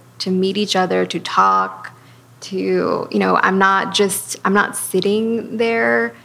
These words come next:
at the front of the room and lecturing or, you know, with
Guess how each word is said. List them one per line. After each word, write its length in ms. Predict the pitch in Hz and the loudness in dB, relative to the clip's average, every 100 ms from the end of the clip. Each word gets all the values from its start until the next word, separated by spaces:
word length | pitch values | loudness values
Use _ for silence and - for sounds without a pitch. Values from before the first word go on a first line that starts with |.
| - - | -16 -6
at 160 | 196 | -4
the 80 | 185 | -4
front 260 | 180 196 196 | 0 2 4
of 160 | 196 185 | 4 2
the 140 | 196 | 2
room 580 | 180 185 190 202 202 202 | 4 4 4 4 2 2
and 280 | 190 185 180 | 2 2 4
lecturing 880 | 180 180 - 208 208 196 202 202 202 | 2 2 0 0 0 -4 -4 -6 -6
or, 680 | - 185 180 180 180 180 180 - - - - - - - | 0 2 4 4 4 2 -2 -10 -12 -14 -20 -20 -8 2
you 140 | 208 | 4
know, 220 | 190 175 | 4 2
with 340 | 175 180 185 | 0 2 0